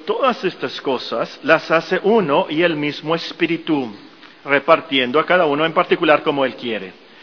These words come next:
Porque así como el cuerpo es uno y tiene muchos miembros, pero todos los miembros del cuerpo, siendo muchos, son un solo cuerpo, así también Cristo. Porque por un solo Espíritu fuimos todos bautizados en un cuerpo,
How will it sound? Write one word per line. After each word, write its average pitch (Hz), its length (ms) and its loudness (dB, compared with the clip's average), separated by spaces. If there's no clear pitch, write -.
Porque - 260 2
así 165 220 0
como 165 220 0
el 147 100 0
cuerpo 143 420 2
es - 180 -6
uno 143 220 0
y - 40 -2
tiene 143 180 -4
muchos 147 360 -6
miembros, 143 500 -4
pero 147 180 0
todos 151 280 2
los 156 200 -2
miembros 139 420 -4
del 135 140 -6
cuerpo, 139 340 -2
siendo 139 320 -4
muchos, 147 340 -4
son 151 180 -2
un 147 120 -4
solo 139 240 -2
cuerpo, 123 340 -2
así 165 180 -2
también 113 320 -6
Cristo. 131 560 -6
Porque 185 320 2
por 170 320 0
un 214 320 0
solo 185 380 -2
Espíritu 180 720 -2
fuimos 180 460 0
todos 165 280 4
bautizados 156 720 2
en 151 180 0
un 156 120 -4
cuerpo, 156 680 0